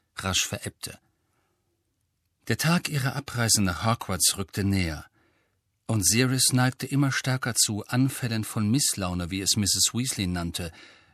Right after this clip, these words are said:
während deren er wortkarg und mürrisch wurde und sich oft stundenlang in Seidenschnabels Raum zurückzog. Seine Trübsal sickerte durch das Haus und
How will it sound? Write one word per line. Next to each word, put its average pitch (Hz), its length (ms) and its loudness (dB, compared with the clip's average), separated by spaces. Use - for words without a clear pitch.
während 117 480 0
deren 139 260 4
er 120 280 0
wortkarg 139 640 -2
und 110 220 -4
mürrisch 135 400 2
wurde 131 320 2
und 120 100 -2
sich 113 220 0
oft - 200 -6
stundenlang 135 640 4
in 107 180 0
Seidenschnabels 110 800 0
Raum 101 240 0
zurückzog. - 720 -4
Seine 120 300 4
Trübsal 107 640 4
sickerte 123 400 0
durch 123 180 -2
das - 220 0
Haus 131 260 2
und 113 100 2